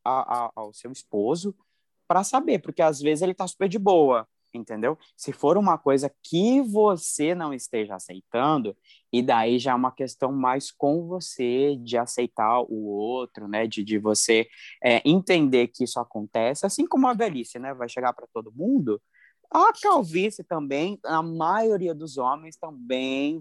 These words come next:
vão chegar. Então, assim, gente, é aceitar que dói menos, é a gente trabalhar, trabalhar a autoestima,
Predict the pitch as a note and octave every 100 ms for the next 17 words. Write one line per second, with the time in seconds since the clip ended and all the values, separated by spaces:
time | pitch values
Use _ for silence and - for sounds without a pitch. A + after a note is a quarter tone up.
0 | A#2+ A#2+ A#2+ C3 D#3 F3+ - - F3 F#2
1 | - _ _ _ _ _ - G2+ - A2
2 | A#2+ - A2 A#2+ B2+ A2+ C3+ B2+ - B2
3 | A2+ A2+ A2+ A2+ A2+ G#2+ G2+ G2+ G#2 G#2
4 | A2+ A#2 A#2 - A2+ A2+ A2 G#2 F#2+ -
5 | _ _ - B2+ C3 A#2+ A#2 - - -
6 | G#2 G2+